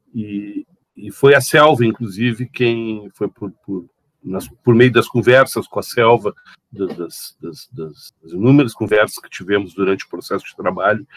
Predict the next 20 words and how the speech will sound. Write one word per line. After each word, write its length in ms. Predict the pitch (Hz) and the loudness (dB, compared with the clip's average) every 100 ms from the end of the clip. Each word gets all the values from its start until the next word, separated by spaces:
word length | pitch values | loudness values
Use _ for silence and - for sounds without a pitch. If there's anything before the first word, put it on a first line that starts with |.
| - - - | -20 -14 0
em 100 | 117 | 0
que 100 | - | 0
surgiu 560 | - 127 - 131 135 | 0 0 4 6 6
esse 220 | 131 - 123 | 4 0 -2
tema 320 | - 127 127 | 4 4 4
do 100 | 110 | 0
portunhol. 680 | - 117 - 131 113 104 90 _ _ _ - | -2 0 0 0 2 0 -2 _ _ _ -6
Ah, 600 | 107 107 101 101 95 92 - _ _ _ | -2 0 0 0 0 -2 -6 _ _ _
eu 180 | - 117 | 0 2
até 240 | 113 - 135 | 2 4 4
então, 500 | 127 139 135 143 143 | 4 4 4 4 2
eu, 120 | 131 | 0
de 100 | - | 0
fato, 300 | 143 131 151 | 2 2 2
eu 40 | |
não 140 | 139 139 | 2 2
havia 420 | 113 113 127 117 | 0 0 2 2
me, 320 | 113 107 101 | -2 -6 -8
me, 380 | 98 95 90 87 | -10 -8 -10 -12
me, 220 | 90 90 | -14 -18